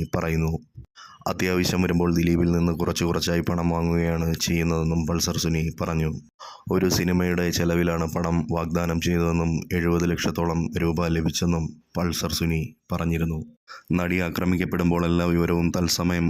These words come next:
ഒരാൾ അറിഞ്ഞിരുന്നുവെന്നും തന്നെ ആക്രമിക്കാതിരുന്നാൽ എത്ര വേണമെങ്കിലും പണം നൽകാമെന്നും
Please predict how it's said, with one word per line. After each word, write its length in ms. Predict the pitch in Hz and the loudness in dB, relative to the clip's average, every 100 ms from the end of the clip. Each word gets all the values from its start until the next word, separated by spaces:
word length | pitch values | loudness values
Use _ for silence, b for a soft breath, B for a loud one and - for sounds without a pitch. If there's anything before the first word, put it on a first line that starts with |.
| - | 0
ഒരാൾ 280 | 85 85 82 85 | -2 -2 -2 -2
അറിഞ്ഞിരുന്നുവെന്നും 640 | 85 85 82 85 82 82 80 73 | 0 2 2 2 2 2 0 0
തന്നെ 300 | 85 85 85 | 0 0 0
ആക്രമിക്കാതിരുന്നാൽ 960 | 85 - 85 87 82 87 85 85 82 78 85 | -2 -4 -2 -2 0 0 2 0 0 -2 -4
എത്ര 320 | 80 - 87 87 | -4 -4 -2 0
വേണമെങ്കിലും 500 | 85 85 82 85 82 | 0 0 0 2 0
പണം 240 | 87 85 85 | 0 0 2
നൽകാമെന്നും 600 | 82 82 85 85 85 | 2 0 0 0 0